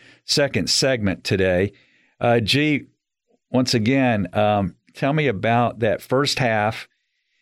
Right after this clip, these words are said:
And you're the, you're a veteran, so is Bryce, obviously. Rob's a,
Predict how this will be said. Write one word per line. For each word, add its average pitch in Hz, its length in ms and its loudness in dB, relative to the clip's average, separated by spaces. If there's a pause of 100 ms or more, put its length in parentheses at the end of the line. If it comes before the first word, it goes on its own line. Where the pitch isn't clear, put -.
(140)
And 110 300 4
you're 151 200 4
the, 139 160 -4
you're 131 240 4
a 147 40 0
veteran, 120 400 2
so 117 160 2
is 101 120 0
Bryce, 104 400 2
obviously. 90 500 2
Rob's 95 380 2
a, 95 340 0